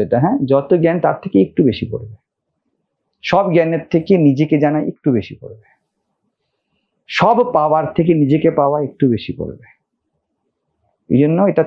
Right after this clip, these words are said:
থাকবেই চিরকাল। হুম, এই ওকে বলছিলাম পার্থকে, যখন মনে হবে যে আমি দখল করে নিয়েছি, ইকুইভ্যালেন্ট হয়ে গেছে, মানে পেট ভর্তি, কিন্তু সব খাবারটাকে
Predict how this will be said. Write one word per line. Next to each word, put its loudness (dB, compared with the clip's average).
থাকবেই 0
চিরকাল। 0
হুম, 2
এই 4
ওকে 0
বলছিলাম 0
পার্থকে, 0
যখন 2
মনে 0
হবে 0
যে 0
আমি 0
দখল 2
করে 4
নিয়েছি, -2
ইকুইভ্যালেন্ট 2
হয়ে 4
গেছে, 0
মানে 0
পেট 4
ভর্তি, 0
কিন্তু 4
সব 0
খাবারটাকে 2